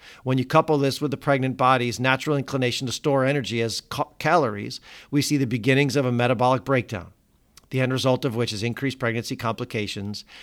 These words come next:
and the seeds of a newborn's microbiome to be dysfunctional out of the gate. So let's summarize one more time.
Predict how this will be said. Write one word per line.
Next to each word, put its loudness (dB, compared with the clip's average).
and -2
the -2
seeds -2
of 0
a 2
newborn's -4
microbiome -4
to -12
be -4
dysfunctional -8
out -8
of -8
the -6
gate. 0
So 0
let's 2
summarize 4
one 0
more 2
time. 0